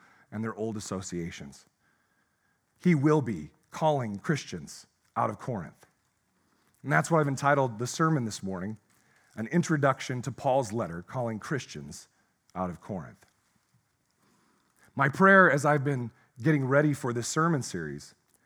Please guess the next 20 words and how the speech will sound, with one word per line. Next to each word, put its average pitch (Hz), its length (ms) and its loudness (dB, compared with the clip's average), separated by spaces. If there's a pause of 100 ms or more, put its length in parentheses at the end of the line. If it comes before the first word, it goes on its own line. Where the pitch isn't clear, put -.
(640)
is 135 160 0
that 151 260 2
studying 175 540 4
this 156 220 0
letter 147 300 6
will 127 140 0
have 139 180 0
a 123 40 -4
great 143 420 0
effect - 600 -4 (140)
on 120 120 -6
our 117 100 -2
church 110 320 -6
body. 92 340 -4 (1300)
As 156 140 4
I 147 60 8
said, 156 280 4
we 160 120 4
just 160 220 2
finished 175 420 2